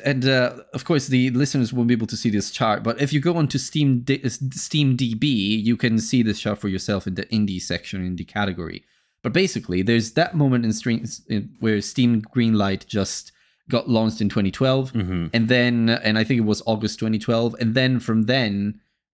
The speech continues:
Speaker 1: indies started to rise. But then the biggest bump was when Steam Direct, um, got released, which actually is in twenty seventeen, which is, I believe, around the same time when Hollow Knight and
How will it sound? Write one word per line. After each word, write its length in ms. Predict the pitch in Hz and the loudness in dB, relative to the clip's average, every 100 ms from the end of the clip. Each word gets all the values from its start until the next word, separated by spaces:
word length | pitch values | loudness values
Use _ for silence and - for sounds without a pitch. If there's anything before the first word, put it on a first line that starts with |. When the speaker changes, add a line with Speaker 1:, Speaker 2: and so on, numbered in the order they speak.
| _ _ _ | _ _ _
Speaker 1:
indies 380 | 127 117 107 - | 2 4 2 2
started 260 | 113 104 | 0 0
to 100 | - | -2
rise. 520 | 101 117 98 90 90 - | 0 2 2 0 -4 -4
But 220 | 113 107 | -4 2
then 200 | 139 127 | 2 2
the 60 | |
biggest 440 | 110 131 117 - - | 2 2 0 -4 -2
bump 420 | 147 113 110 - - | 0 0 -2 -4 -4
was 320 | 107 107 - | 0 0 0
when 320 | 107 101 101 | 0 2 0
Steam 380 | - - 113 104 | 0 2 4 4
Direct, 580 | 113 117 98 - - - _ _ _ 101 | 2 0 -2 -6 -12 -14 _ _ _ 0
um, 580 | 98 98 95 90 90 - | 2 2 2 0 -4 -6
got 180 | 104 - | -8 -4
released, 580 | 101 95 87 98 - 139 | -2 0 -2 -4 -6 -2
which 480 | 151 - - - _ 165 | -2 -2 -6 -8 _ -4
actually 300 | - 147 123 | -2 0 0
is 120 | 123 | 2
in 140 | 113 | 0
twenty 240 | 110 143 127 | 0 0 0
seventeen, 580 | 113 110 - 170 113 | 0 -2 0 0 0
which 160 | 113 113 | 0 0
is, 160 | 110 - | -2 0
I 120 | 120 | -4
believe, 400 | 120 120 180 107 | 0 0 0 2
around 240 | 107 107 | 0 0
the 80 | 104 | -4
same 260 | - 110 104 | -4 -2 -2
time 240 | 110 104 | -4 -4
when 120 | 101 | -4
Hollow 280 | 95 123 120 | -2 -2 -2
Knight 320 | 98 95 95 - - _ | -2 -4 -6 -12 -20 _
and 180 | 117 113 | 0 2